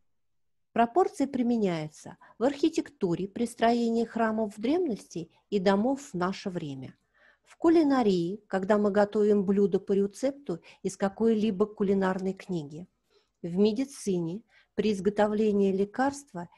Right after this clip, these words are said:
и при назначении лекарств больным в правильных дозах, в химии при решении задач, в технологии,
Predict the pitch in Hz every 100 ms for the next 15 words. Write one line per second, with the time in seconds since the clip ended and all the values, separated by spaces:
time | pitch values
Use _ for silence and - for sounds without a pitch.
0 | _ 208 202 214 214 196 208 214 - 214
1 | 196 190 196 196 185 - 185 175 190 208
2 | 285 294 - _ _ _ _ _ _ _
3 | _ _ _ 202 208 214 208 196 175 156
4 | - - - _ _ _ _ _ _ -
5 | - - 240 214 175 170 226 - _ 226
6 | 233 220 - 233 220 220 208 214 208 202
7 | 202 - - _ _ _ _ _ _ 311
8 | 294 262 240 202 175 160 180 190